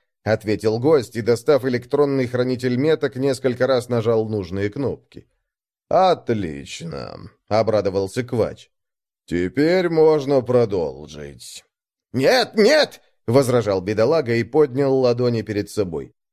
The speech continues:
Тяжелый кулак сгреб одну ладонь и вместе с ней влетел снова в лоб, заставив посетителя уйти в бессознательное состояние и прилечь отдохнуть.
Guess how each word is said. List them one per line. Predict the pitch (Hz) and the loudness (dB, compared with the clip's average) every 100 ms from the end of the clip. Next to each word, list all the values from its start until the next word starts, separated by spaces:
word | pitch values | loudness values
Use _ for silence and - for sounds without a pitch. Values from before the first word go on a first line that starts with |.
| _ - | _ -2
Тяжелый | 151 147 202 190 | 0 4 4 4
кулак | 151 185 190 196 104 | 2 0 2 2 0
сгреб | 113 104 127 151 202 180 170 | -8 -2 0 4 2 4 2
одну | 147 175 175 | 2 0 2
ладонь | 180 175 190 170 | 2 2 0 0
и | |
вместе | 143 170 170 - 160 | -2 -2 -2 -4 -6
с | 127 | -4
ней | 175 180 143 | -2 0 -2
влетел | 117 143 131 180 165 | 0 -2 0 0 0
снова | 139 170 180 165 165 | -4 -2 0 2 0
в | |
лоб, | 156 185 156 - - | 0 2 2 0 -10
заставив | 90 92 117 113 139 117 117 - | -8 0 0 2 0 0 -2 -4
посетителя | 117 117 120 131 127 110 | -4 -4 -6 -2 0 2
уйти | 113 107 95 143 | 0 -4 -2 -4
в | 87 | -2
бессознательное | 117 113 123 117 127 123 120 117 107 | -4 -2 -2 0 -2 -2 -2 -2 -2
состояние | 123 117 135 143 143 131 127 120 | -4 -2 0 0 0 0 -2 -2
и | 131 | -4
прилечь | 123 127 113 104 | -4 -2 -2 -2
отдохнуть. | 110 98 107 - 82 71 _ | -4 -2 -2 -4 -6 -14 _